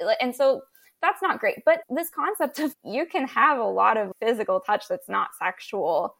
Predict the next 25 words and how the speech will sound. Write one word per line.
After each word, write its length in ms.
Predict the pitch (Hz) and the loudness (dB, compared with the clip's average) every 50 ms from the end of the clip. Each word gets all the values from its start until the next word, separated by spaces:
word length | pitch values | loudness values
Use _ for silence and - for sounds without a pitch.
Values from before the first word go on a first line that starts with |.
| _ | _
is 120 | - 262 302 | -2 0 2
important. 520 | 381 359 339 - 240 247 - 262 233 202 | 0 0 0 2 2 4 4 2 2 0
And 80 | 214 208 | -4 -4
I 120 | 190 214 | -4 -6
think 180 | - - 285 285 | -6 -6 -8 -6
something 380 | - 311 302 302 - 339 349 | -6 -6 -6 -4 -4 -4 -2
that 200 | 359 381 320 - - | 0 0 -2 -2 -2
we're 160 | - 247 277 - | -2 -2 -2 -2
kind 320 | - - 220 233 247 359 | -4 -6 -6 -4 -2 -2
of 140 | 415 330 - | -2 -2 -6
starved 680 | - - - - - - - - - 302 294 - - | -10 -16 -18 -12 -4 -2 0 2 4 2 2 0 -4
<laughs> 0 | |
of 220 | 349 339 392 392 381 | -6 -2 -2 0 0
as 140 | 403 381 381 - - | 0 -2 -2 -6 -4
people, 380 | - 392 392 392 - 403 403 381 | -2 -2 0 0 0 0 0 2
because 360 | 330 262 - - 302 285 285 | 2 0 0 -2 -4 -4 0
there's 220 | - 269 269 269 269 - - | 2 2 2 2 0 2 2
a 80 | 277 269 | 4 4
lot 640 | 254 240 226 226 220 202 208 247 277 294 - - - | 2 0 0 2 4 4 6 6 6 4 4 2 0
of, 320 | - 220 208 214 208 202 - | 0 2 2 0 0 0 0
and 180 | - 240 240 226 | 0 0 0 0
depending 480 | 226 233 - 262 262 294 294 254 247 | -2 -2 0 0 0 2 2 0 0
on, 160 | 208 202 180 | 0 -2 -2
like, 320 | 185 175 156 160 - - - _ _ _ _ _ _ - | -2 -2 -2 -4 -6 -10 -20 _ _ _ _ _ _ -8
your 520 | 214 214 214 208 190 185 180 180 - - | -2 0 2 4 4 4 2 0 -2 -4